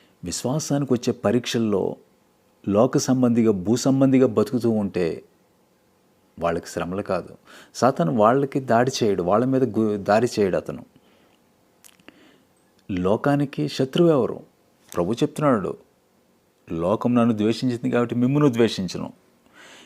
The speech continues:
నేను లోకంలో నుండి మిమ్మల్ని ఏర్పరచుకున్నాను." అది నేటి పరిస్థితులు మనం చూస్తూ ఉన్నప్పుడు అణువాయుధాలకు వెళుతూ ఉంది. అలాగే ఇజ్రాయెల్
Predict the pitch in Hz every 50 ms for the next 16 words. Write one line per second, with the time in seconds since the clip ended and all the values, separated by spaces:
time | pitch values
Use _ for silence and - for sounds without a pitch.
0 | _ _ - 104 98 95 92 92 92 101 113 - 135 131 135 131 135 139 147 147
1 | 151 151 139 139 131 123 123 120 - - 117 - - - - 104 95 87 80 78
2 | - - - _ _ _ _ _ _ _ _ _ _ _ _ _ _ _ _ _
3 | _ _ _ _ - - - - - - - _ _ _ _ _ _ _ _ _
4 | _ _ _ _ _ _ _ _ _ _ _ _ _ _ _ - 85 82 - -
5 | - - 202 - - 143 131 120 120 120 117 113 110 110 - 104 90 - - 101
6 | 95 87 82 80 - - 73 71 - - - _ _ _ _ _ _ _ _ -
7 | - _ - 92 101 107 107 107 110 110 101 101 98 95 - 95 90 92 - -
8 | 85 85 78 76 - - - - _ _ - 90 92 90 92 92 87 - 104 107
9 | 107 104 101 95